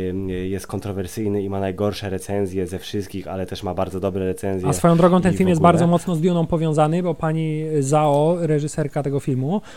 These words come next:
Speaker 2: mówiła, że Denis Villeneuve ją bardzo wspierał w trakcie tworzenia tego filmu, w związku z tym,
Speaker 1: O.
Speaker 2: wiesz, jest to też częściowo jakby może już świadczyć o tym, jaki to <laughs> będzie film.
Speaker 1: Tak, czyli d-, będzie znowu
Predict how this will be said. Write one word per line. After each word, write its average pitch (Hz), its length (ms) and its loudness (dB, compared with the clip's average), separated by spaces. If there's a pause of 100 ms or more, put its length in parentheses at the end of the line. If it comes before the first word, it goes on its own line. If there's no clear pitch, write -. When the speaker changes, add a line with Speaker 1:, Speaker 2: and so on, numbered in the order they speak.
(160)
Speaker 2:
mówiła, 143 400 2
że 147 200 -2
Denis 143 400 0
Villeneuve 135 400 2
ją 135 120 0
bardzo 131 280 2
wspierał 123 380 4
w 98 60 -6
trakcie - 320 -4
tworzenia 117 400 -4
tego 113 180 -6
filmu, 135 300 -4
w 131 40 -6
związku 120 280 -8
z - 60 -16
tym, 127 140 -4
Speaker 1:
O. 110 200 -2
Speaker 2:
wiesz, 82 100 -4 (420)
jest 165 240 8
to 175 100 4
też 185 240 4
częściowo 170 520 4
jakby 151 360 6
może 160 320 6
już 147 140 4 (300)
świadczyć 160 460 0
o 156 60 4
tym, 156 180 4
jaki 160 300 4
to - 80 0 (100)
<laughs> - 0 -
będzie 147 340 6
film. 127 260 -8 (800)
Speaker 1:
Tak, 101 260 0
czyli 110 200 -2
d-, 113 160 -4
będzie 123 220 0
znowu 127 180 6